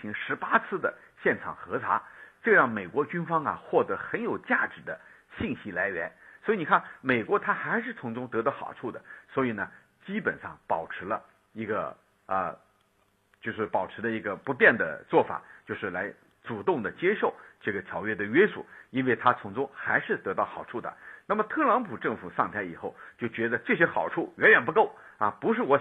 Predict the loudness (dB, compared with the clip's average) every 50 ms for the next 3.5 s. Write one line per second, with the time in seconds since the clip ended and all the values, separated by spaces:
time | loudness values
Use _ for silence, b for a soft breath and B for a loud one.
0 | 4 0 0 6 8 8 8 8 6 0 -2 -4 -4 -6 -10 -10 B B B B
1 | B B 2 4 6 6 4 4 4 2 2 2 0 0 0 2 2 2 4 6
2 | 4 4 4 2 -4 -4 -4 -6 -6 -4 -6 -8 -8 b b b b b -8 -8
3 | -6 -6 -8 -10 -8 -6 -4 -4 -4